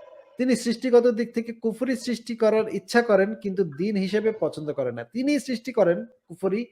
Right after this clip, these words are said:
তিনি কাফেরদের, তার ইচ্ছাতেই কা-, কাফের কা-, কুফরি করে, কিন্তু এই জিনিসটা সে পছন্দ করে না। মানে মনে করেন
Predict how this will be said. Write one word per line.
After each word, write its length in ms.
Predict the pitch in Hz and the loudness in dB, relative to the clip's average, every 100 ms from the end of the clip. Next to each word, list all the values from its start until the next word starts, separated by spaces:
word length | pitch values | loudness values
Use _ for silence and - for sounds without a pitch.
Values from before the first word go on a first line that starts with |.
| - - - | -20 -20 -6
তিনি 200 | 202 247 | -4 2
কাফেরদের, 720 | 202 175 196 185 190 - 143 | 2 4 2 2 -2 -4 -6
তার 180 | 175 190 | 0 2
ইচ্ছাতেই 320 | 202 214 226 | 2 -2 -4
কা-, 340 | 233 196 170 147 | 2 4 4 0
কাফের 300 | 170 165 180 | -2 -2 -4
কা-, 340 | 175 147 135 | -2 -2 -2
কুফরি 340 | 139 170 190 180 | -6 -8 -6 -2
করে, 280 | 156 165 208 _ _ _ _ - | 0 -2 -6 _ _ _ _ -6
কিন্তু 180 | 226 | -2
এই 60 | 240 | 0
জিনিসটা 300 | 214 202 220 | 0 0 -2
সে 120 | 214 214 | -2 0
পছন্দ 320 | 180 190 180 | 2 2 0
করে 200 | 165 131 | 0 -2
না। 80 | 135 | -2
মানে 300 | 190 254 240 - _ _ _ _ | -4 -4 -6 -12 _ _ _ _
মনে 200 | 208 262 | 2 4
করেন 400 | 240 240 175 214 | 6 8 6 4